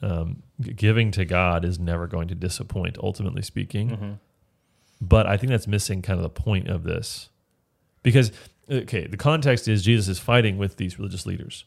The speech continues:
Speaker 2: Right.
Speaker 1: And he's, he's saying to them why they're wrong. They're trying to get him. They,
Speaker 2: Mm-hmm.
Speaker 1: they're showing their heart. And, um, and Jesus is confronting them.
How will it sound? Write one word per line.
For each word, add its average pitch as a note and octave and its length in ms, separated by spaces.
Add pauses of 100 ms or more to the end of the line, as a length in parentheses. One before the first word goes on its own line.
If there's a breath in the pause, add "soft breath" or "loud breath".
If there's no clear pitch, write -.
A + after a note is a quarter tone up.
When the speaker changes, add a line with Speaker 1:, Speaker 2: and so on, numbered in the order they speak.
Speaker 2:
Right. G2+ 300
Speaker 1:
And G2 120
he's, G2+ 180
he's F#2+ 460
saying A2 440
to G2 60
them F#2 180
why E2+ 120
they're E2+ 140
wrong. A#2+ 420
They're G#2 100
trying G#2 180
to F2 60
get E2+ 200
him. B2 380
They, G2+ 180 (220 loud breath)
Speaker 2:
Mm-hmm. B2+ 180
Speaker 1:
they're A2 140
showing G2+ 400
their G#2+ 220
heart. A2+ 480 (440 soft breath)
And, F2+ 440
um, D#2+ 400 (360)
and A2+ 160
Jesus G#2 300
is F2+ 200
confronting C#3 580
them. F2+ 300